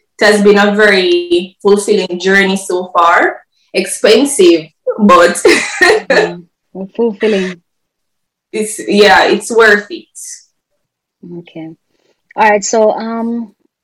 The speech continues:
Speaker 2: so since you said that it's like, it's an easy process, or it's quick rather for some, you know, in some instance, let's talk about,
Speaker 1: Yeah.
Speaker 2: or just take me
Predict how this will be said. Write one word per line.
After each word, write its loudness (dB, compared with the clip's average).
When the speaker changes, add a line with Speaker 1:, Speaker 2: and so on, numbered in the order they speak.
Speaker 2:
so 0
since 0
you 0
said 2
that 0
it's -6
like, 0
it's -4
an 0
easy 2
process, -4
or -4
it's -4
quick 0
rather -4
for -6
some, -8
you -6
know, -6
in -8
some -6
instance, -10
let's -2
talk -2
about, 2
Speaker 1:
Yeah. 4
Speaker 2:
or -6
just -10
take 0
me -6